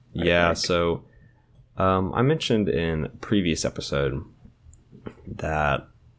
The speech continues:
Speaker 2: um, I live in the city where somebody set off a bomb on Christmas this last year. Um, just downtown. Did not really affect me besides, like, knocking out my internet service for a bit.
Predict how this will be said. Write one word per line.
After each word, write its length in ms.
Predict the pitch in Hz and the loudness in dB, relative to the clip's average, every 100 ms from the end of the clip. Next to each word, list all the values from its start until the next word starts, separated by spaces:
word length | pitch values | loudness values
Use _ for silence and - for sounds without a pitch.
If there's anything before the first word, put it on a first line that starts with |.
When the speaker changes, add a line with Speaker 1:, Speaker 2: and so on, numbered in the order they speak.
| _ - | _ -6
Speaker 2:
um, 580 | 80 78 78 76 78 - _ - - - - _ _ _ _ - | -4 -2 -4 -4 -8 -12 _ -20 -18 -18 -20 _ _ _ _ -4
I 840 | 85 82 85 80 82 80 78 78 - _ - | 0 2 2 2 0 0 -2 -6 -10 _ -4
live 80 | |
in 60 | 85 | -4
the 60 | 78 | -2
city 300 | 85 80 76 | -2 -2 -2
where 300 | 76 76 78 | -2 -2 -4
somebody 520 | 80 76 71 69 - | -6 -6 -6 -6 -8
set 160 | - 82 | -6 -4
off 100 | - | -4
a 40 | |
bomb 260 | 73 69 80 | -4 -2 -4
on 100 | 90 | -4
Christmas 480 | 95 - 107 104 | -6 -4 -6 -6
this 140 | 110 - | -8 -6
last 260 | 104 - | -6 -4
year. 260 | 107 107 113 _ _ _ _ _ - _ _ _ | -2 -2 -4 _ _ _ _ _ -20 _ _ _
Um, 340 | - 85 78 76 | -6 -2 -2 0
just 220 | 120 - | 0 2
downtown. 580 | 80 78 80 78 76 78 - | -2 -2 -4 -4 -4 -8 -10
Did 140 | - 87 | -8 -4
not 180 | 82 69 | -2 -2
really 200 | 80 73 | -2 -2
affect 300 | - 76 - | -4 -6 -6
me 120 | 65 | -8
besides, 340 | 65 71 76 | -6 -6 -4
like, 180 | 78 - | -6 -4
knocking 300 | 71 69 62 | -6 -4 -6
out 60 | 69 | -6
my 120 | 67 | -6
internet 300 | 67 78 - | -4 -6 -4
service 320 | 80 82 82 | -4 -4 -6
for 160 | - 85 | -6 -4
a 40 | |
bit. 240 | 82 90 | -4 -6